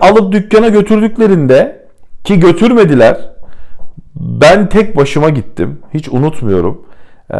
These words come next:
Ömer Hayyam'dan otobüse binip, e,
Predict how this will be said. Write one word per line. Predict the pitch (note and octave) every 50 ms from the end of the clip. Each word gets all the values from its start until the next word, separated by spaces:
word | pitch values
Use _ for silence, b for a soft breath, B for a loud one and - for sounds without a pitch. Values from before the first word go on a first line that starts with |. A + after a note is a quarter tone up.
| - -
Ömer | - A2 A#2 B2+ C3
Hayyam'dan | C3+ C3+ C3 C3 C3+ C3 B2+ B2 A#2+ C3 C#3+ F3 F3+ F3+ -
otobüse | - A2+ - - C3 C3+ C3 - A#2+ G#2+ A#2+
binip, | C#3 C#3 C3 - - - - - - - - - - - _ _ _ _ - -
e, | F#2 E2+ -